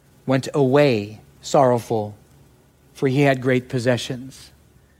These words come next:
He went away sorrowful because he wasn't willing to come under the authority of the beginning and the end. He wasn't willing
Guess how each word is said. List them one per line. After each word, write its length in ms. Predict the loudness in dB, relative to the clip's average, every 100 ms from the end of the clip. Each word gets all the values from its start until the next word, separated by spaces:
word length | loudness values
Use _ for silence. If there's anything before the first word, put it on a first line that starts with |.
| _ _ _ _ _
He 80 | 0
went 140 | 2
away 160 | 2 2
sorrowful 640 | 2 2 2 0 -2 -2
because 580 | -2 -2 0 0 -4 -18 _ -18 -18 _ _ _ _ _ _ _
he 120 | -4
wasn't 320 | 0 0 0 0
willing 500 | 0 0 -2 -8 -16 _ _ _ _ _ _ _ _ _ _ _ _ _
to 80 | -4
come 180 | -2 2
under 580 | 2 2 0 -2 -6 -12 _ -6
the 100 | -6
authority 760 | -2 2 2 2 0 -4 -6 -14 _ -8
of 120 | -6
the 60 | -4
beginning 480 | -2 0 0 2
and 100 | 0
the 140 | 0 0
end. 340 | 0 -2 -12 -18 -20 _ -20 -20 _ -16 -6
He 80 |
wasn't 260 | -2 0 0
willing 540 | 0 0 0 -2 -6